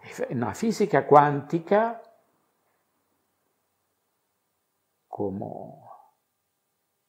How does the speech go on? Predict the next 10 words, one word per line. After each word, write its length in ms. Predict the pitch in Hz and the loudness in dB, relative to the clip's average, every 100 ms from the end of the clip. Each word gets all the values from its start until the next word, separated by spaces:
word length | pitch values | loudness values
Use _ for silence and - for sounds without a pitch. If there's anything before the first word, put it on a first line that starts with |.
| _ _ | _ _
já 160 | - - - | -20 -20 -12
disse, 580 | 101 - - 160 180 - - - - - _ _ _ _ _ _ _ _ _ _ - - - - _ _ _ _ _ _ _ _ _ _ _ _ _ - | -10 -10 -6 -6 -6 -18 -20 -20 -20 -20 _ _ _ _ _ _ _ _ _ _ -20 -20 -20 -20 _ _ _ _ _ _ _ _ _ _ _ _ _ -4
o 180 | 131 131 | 0 0
mundo 840 | 160 233 190 139 120 107 101 - _ _ _ _ _ _ _ _ _ _ | 2 2 2 0 -4 -8 -10 -14 _ _ _ _ _ _ _ _ _ _
objetivo 1080 | - 110 - 101 - 107 143 190 170 - - _ | -16 -16 -16 -20 -16 -12 -10 -10 -12 -16 -20 _
já 220 | - - | -20 -20
não 240 | - - - | -20 -20 -20
existe. 520 | - - 180 - - - | -20 -14 -12 -14 -20 -12
Por 220 | - - | -12 -12
quê? 260 | - - | -18 -20